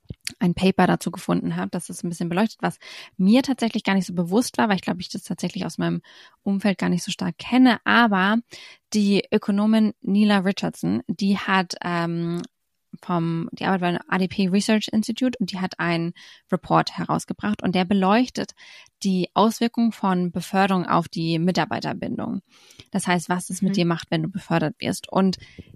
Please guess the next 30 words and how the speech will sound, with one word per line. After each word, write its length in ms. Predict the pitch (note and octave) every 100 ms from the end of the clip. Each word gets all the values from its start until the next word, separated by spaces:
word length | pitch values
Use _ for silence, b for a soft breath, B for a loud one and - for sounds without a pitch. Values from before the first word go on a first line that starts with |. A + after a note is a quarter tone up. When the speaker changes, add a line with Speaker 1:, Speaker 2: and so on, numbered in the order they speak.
| _
Speaker 1:
da 140 | - G3+
kam 240 | - C#4
ein 140 | G#3
Fakt 440 | G3+ - - - -
raus, 460 | - - A3 - _ _ _ _ -
der 160 | G3+
mir 180 | G3+ A3+
nicht 140 | A3+ -
bewusst 360 | F3 G#3 -
war, 80 | C#3+
aber 160 | D#3+ F3+
der 120 | F#3
ist 120 | -
genau 280 | G3+ G#3+ B3
dieser 240 | A3+ A3+
Punkt. 240 | - G#3+ -
Man 200 | F3 E3+
darf 420 | F#3+ G#3+ A#3 -
nicht 420 | G3+ A3 A#3 -
das 160 | G3 -
Gefühl 520 | F#3+ - A3 A#3+ B3+
haben, 500 | A#3+ A#3+ B3 B3+ D#4+ - b b b b _
dass 480 | - F#3 F#3 - - C#4+ _ _ _ _ _ _ _ _ _
man 340 | - F#3 F3+ E3+
dankbar 600 | F#3+ A#3 B3 - G#3 F#3+
gegenüber 380 | G3+ F#3+ F#3 F#3
dem 160 | F3
Unternehmen 460 | F3 F3+ F3 F3 F3
sein 220 | F3 F3
muss 240 | F3+ F#3